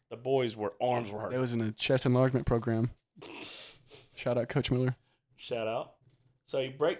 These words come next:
Speaker 1: and whenever he does this, the big part of it is he breaks the hard deck, right?
Speaker 2: Yeah, the hard deck was five thousand, and him and Rooster, Maverick and Rooster, were, I guess, you know, caught up in all their emotions, spiraling down toward the ground,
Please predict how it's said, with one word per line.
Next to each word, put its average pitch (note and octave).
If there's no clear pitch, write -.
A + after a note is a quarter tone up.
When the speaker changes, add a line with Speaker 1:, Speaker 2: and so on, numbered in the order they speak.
Speaker 1:
and C3+
whenever C4
he F#3
does D#3
this, A#2+
the C3
big F3
part D3+
of C3
it -
is A#2+
he C3+
breaks B2+
the -
hard A#2
deck, -
right? B2
Speaker 2:
Yeah, A#2+
the B2+
hard C#3
deck C#3
was B2+
five B2
thousand, B2+
and A2+
him C#3
and A#2+
Rooster, C3+
Maverick A#2+
and B2
Rooster, B2+
were, A2+
I A#2
guess, A2+
you B2
know, A2+
caught A#2+
up A#2
in B2
all A#2+
their A#2
emotions, A#2+
spiraling B2
down B2
toward B2
the A#2
ground, A#2+